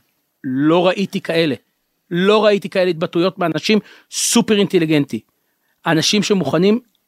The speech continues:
להגיע עד הקרבה עצמית גדולה ביותר.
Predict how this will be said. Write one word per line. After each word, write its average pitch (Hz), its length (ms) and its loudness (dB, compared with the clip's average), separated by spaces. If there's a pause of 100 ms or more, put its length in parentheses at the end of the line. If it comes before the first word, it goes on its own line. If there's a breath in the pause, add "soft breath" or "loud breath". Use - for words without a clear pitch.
(160)
להגיע 147 560 0
עד 170 360 -4
הקרבה 151 500 -2 (160)
עצמית - 480 -6 (100)
גדולה 151 360 2
ביותר. 151 480 -2